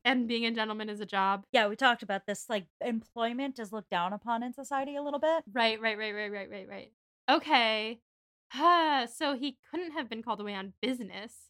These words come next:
Speaker 2: I mean, business is running an estate for a lot of these guys.
Speaker 1: Right. So, but that wouldn't have called him to town.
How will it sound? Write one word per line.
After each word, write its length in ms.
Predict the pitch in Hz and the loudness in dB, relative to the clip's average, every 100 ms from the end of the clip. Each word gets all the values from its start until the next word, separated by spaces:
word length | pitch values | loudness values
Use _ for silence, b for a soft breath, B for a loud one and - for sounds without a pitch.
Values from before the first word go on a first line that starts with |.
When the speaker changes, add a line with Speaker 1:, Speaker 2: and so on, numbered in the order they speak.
| - | 4
Speaker 2:
I 80 | 285 | 6
mean, 200 | 262 208 | 4 2
business 540 | 247 247 240 247 - | 2 2 0 -2 -2
is 260 | - 185 170 | -6 -6 -4
running 240 | 160 151 | -6 -6
an 80 | 147 | -12
estate 340 | - - - _ _ _ | -14 -16 -18 _ _ _
for 60 | 190 | -4
a 80 | 156 | -2
lot 160 | 143 | -4
of 60 | - | -8
these 180 | 170 - | -16 -12
guys. 340 | - - - _ _ | -10 -10 -14 _ _
Speaker 1:
Right. 360 | 247 226 240 254 _ _ _ - | 2 2 2 -4 _ _ _ -10
So, 540 | - 254 240 226 220 _ - | 0 2 4 2 -2 _ -2
but 220 | 247 214 | -2 4
that 220 | 254 226 196 | 6 4 -2
wouldn't 360 | 220 269 262 | -6 -4 -4
have 140 | 262 - | -8 -2
called 240 | 240 233 | 0 0
him 120 | 240 | -4
to 100 | 214 | -10
town. 760 | - - 247 202 185 190 208 | -16 -4 0 2 0 -8 -14